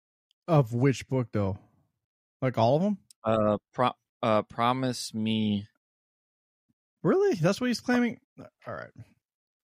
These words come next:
Speaker 1: So we're looking at twelve dollars
Speaker 2: Okay, so,
Speaker 1: and
Speaker 2: so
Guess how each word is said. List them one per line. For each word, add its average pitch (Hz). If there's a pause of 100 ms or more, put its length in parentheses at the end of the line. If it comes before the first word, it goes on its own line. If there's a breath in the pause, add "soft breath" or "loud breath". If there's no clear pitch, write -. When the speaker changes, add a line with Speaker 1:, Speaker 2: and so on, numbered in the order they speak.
(880)
Speaker 1:
So 156
we're 151
looking 170
at 147
twelve 160
dollars 143
Speaker 2:
Okay, 135
so, 135
Speaker 1:
and 131
Speaker 2:
so 120